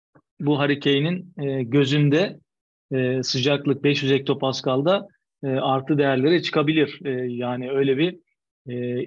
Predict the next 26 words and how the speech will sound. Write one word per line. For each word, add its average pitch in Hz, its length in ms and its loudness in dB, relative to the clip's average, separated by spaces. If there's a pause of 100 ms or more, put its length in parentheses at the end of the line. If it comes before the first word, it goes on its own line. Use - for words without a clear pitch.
itki 156 380 -2
durumu 147 300 2
vardır, 120 440 0
e, 120 500 -4
yerdeki 123 640 0
sıcak 123 380 -2
havayı, 120 320 2
e, 143 180 -6 (920)
o 127 200 -2
dönüşle 131 460 4
birlikte. 120 480 2 (1000)
Ama 139 200 2
çok 135 200 0
kuvvetli, 135 380 2
yani 123 240 2
okyanus 151 400 0
kıyısında 147 380 2
olabilecek 135 460 0
bir - 60 -6
şeyden 131 420 -2 (500)
bahsediyoruz. 120 520 -2
Öyle 131 200 2
bir 135 80 4
enerjiden 117 520 -2
bahsediyoruz 107 500 -8
arkadaşlar. - 640 -16